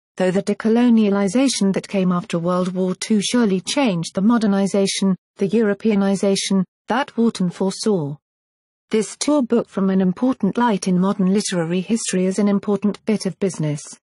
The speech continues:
If you've an interest in Wharton or in the Barbary Coast,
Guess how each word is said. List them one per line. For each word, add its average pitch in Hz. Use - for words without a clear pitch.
If 202
you've 196
an 202
interest 220
in 185
Wharton 220
or 190
in 190
the 185
Barbary 185
Coast, -